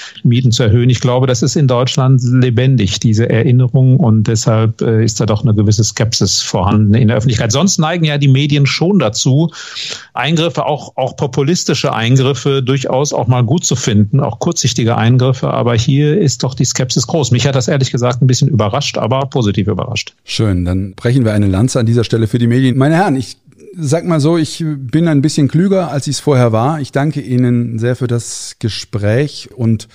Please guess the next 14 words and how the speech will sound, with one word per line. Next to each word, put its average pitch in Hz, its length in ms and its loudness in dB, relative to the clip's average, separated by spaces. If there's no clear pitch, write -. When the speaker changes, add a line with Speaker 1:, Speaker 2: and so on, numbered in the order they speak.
Speaker 2:
wünsche 135 260 2
Ihnen 127 60 2
noch 123 240 -2
einen 117 520 0
schönen 208 560 0
Tag 165 640 -2
nach 123 380 0
München 214 520 2
von 165 220 -2
Freiburg. 139 720 -2
Bis 170 320 0
zum 175 120 2
nächsten 151 380 0
Mal. 127 500 2